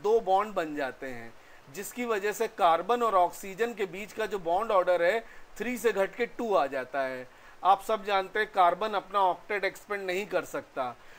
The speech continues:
तो जब टू नए bonds बने हैं तो यहाँ पे भी टू ही bond होने चाहिए ताकि carbon का जो टेट्रावैलेंसी है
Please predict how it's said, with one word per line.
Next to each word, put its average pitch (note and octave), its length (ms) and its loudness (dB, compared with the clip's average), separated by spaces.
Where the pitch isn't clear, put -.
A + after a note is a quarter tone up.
तो F#3 80 -2
जब G3 320 -2
टू A3+ 300 -4
नए F#3+ 280 2
bonds G#3 480 0
बने F3+ 300 -2
हैं F3 320 -4
तो G3+ 80 -4
यहाँ E3+ 360 0
पे F#3+ 200 -2
भी G3 340 -6
टू G#3+ 140 -8
ही A#3 120 0
bond F#3+ 300 2
होने E3 240 -4
चाहिए E3 440 -6
ताकि E3 260 -2
carbon E3 500 0
का F3 240 4
जो E3+ 140 -4
टेट्रावैलेंसी D#3+ 880 -2
है D3 220 -6